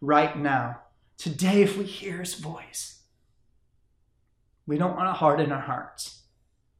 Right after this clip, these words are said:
Spirit, you're speaking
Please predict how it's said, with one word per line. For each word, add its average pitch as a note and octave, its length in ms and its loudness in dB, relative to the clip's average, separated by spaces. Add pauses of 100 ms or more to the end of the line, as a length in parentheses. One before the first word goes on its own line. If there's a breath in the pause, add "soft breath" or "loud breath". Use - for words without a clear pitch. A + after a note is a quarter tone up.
(720)
Spirit, G#3 760 -4
you're E3 120 -2
speaking F#3 960 -2